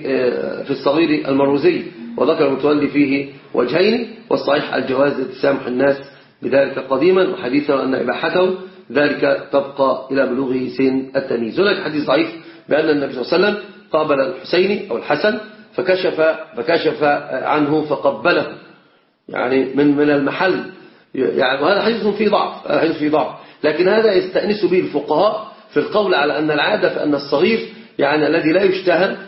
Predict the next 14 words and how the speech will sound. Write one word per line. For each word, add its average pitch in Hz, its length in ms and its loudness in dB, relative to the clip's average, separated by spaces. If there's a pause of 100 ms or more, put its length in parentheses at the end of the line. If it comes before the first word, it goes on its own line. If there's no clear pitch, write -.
(120)
ولا 139 160 2
يعبأ 160 320 0
به، 208 440 0 (260)
ما 147 140 2
يعني، 139 720 0
آه، - 380 -4 (180)
جائز 214 400 2
النظر 156 640 0
فيه 151 200 0
وليس، 135 300 -2
آه، - 800 -4
مح-، - 280 -4
وليس 147 260 2
محرما. 110 380 -6